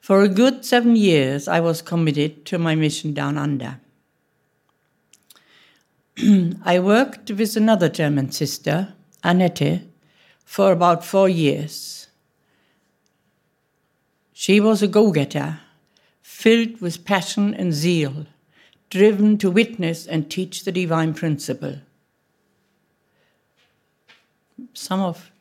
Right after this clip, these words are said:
you may know, Krista Kamga, presenting the, uh, news from Korea. She's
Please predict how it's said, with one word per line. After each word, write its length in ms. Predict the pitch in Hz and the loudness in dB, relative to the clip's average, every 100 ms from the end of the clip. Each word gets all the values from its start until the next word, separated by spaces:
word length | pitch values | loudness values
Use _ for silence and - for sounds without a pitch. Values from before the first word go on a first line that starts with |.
| _ - | _ -6
you 160 | 156 | -2
may 240 | 156 151 151 | 0 0 -2
know, 380 | 151 147 214 - | -4 -4 -8 -8
Krista 500 | - 180 - 196 196 | -8 -8 -6 -8 -8
Kamga, 520 | 190 190 196 247 - _ _ _ _ _ _ _ _ _ _ _ | -6 -4 -4 -6 -6 _ _ _ _ _ _ _ _ _ _ _
presenting 680 | - 165 170 165 - 165 160 | -6 -4 -2 -4 -4 -6 -4
the, 320 | 151 151 143 - _ _ _ _ _ _ _ _ _ _ _ _ _ 135 | -4 -6 -8 -16 _ _ _ _ _ _ _ _ _ _ _ _ _ -12
uh, 640 | 131 131 123 120 123 143 - | -12 -12 -14 -16 -18 -14 -4
news 380 | 165 185 196 - | -2 0 -4 -8
from 180 | 151 | -10
Korea. 560 | 143 151 147 165 180 180 _ _ _ _ _ | -8 -6 -4 -4 -8 -14 _ _ _ _ _
She's 440 | - - 160 - | -14 -8 -8 -10